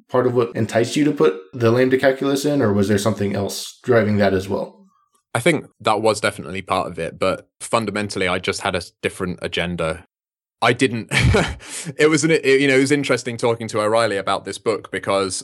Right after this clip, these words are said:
Speaker 2: most of the books that O'Reilly publish, I would say almost all of the books they publish, are fairly vocational in their character. So they're, if you have a job as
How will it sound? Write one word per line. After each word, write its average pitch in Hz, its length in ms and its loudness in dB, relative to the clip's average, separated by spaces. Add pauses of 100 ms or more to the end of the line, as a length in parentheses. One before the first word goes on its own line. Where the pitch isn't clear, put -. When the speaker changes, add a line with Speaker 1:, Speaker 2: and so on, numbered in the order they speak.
(140)
Speaker 2:
most 127 360 0
of 104 60 -10
the 107 80 -2
books - 240 -2
that 82 120 -4
O'Reilly 101 380 0
publish, 95 600 -4 (240)
I - 40 -16
would 85 80 -12
say 92 120 0
almost 92 340 -2
all 143 160 2
of - 100 -10
the - 60 -16
books - 220 -10
they 80 120 -8
publish, 87 460 -6 (600)
are 107 520 2 (180)
fairly 135 360 4
vocational 117 680 -2
in 92 100 -8
their 95 140 -2
character. 95 480 -2
So 98 180 -4
they're, 98 400 0 (180)
if - 180 -10
you 101 380 -6
have 107 180 -2
a 104 60 0
job 104 460 0
as 95 320 -4